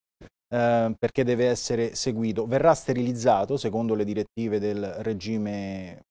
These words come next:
nazista, eh, e questo lo categorizza all'interno di una, ehm, come dire, di una sorta di, eh, definizione, eh, di soggetto debole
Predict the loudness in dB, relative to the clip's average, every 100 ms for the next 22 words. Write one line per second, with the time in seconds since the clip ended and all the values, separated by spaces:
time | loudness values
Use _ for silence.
0 | -6 -4 -2 -6 -6 -6 -6 -8 _ _
1 | _ _ _ -6 -2 -2 -2 -6 _ -6
2 | 2 4 4 4 6 6 4 _ 2 6
3 | 6 6 _ _ _ _ _ _ _ 2
4 | 4 6 6 4 0 0 2 2 0 2
5 | 2 0 4 4 4 2 2 0 -2 0
6 | 2 2 2 0 -2 0 0 0 -4 -6
7 | -10 -16 _ _ _ _ _ -4 -2 -2
8 | -2 -2 2 4 6 6 6 4 4 0
9 | -2 _ _ _ 0 4 4 4 2 2
10 | 2 2 0 0 0 2 4 2 0 -4
11 | _ -8 -6 -6 -6 -4 -2 -2 0 0
12 | 4 4 4 0 2 2 0 -2 -4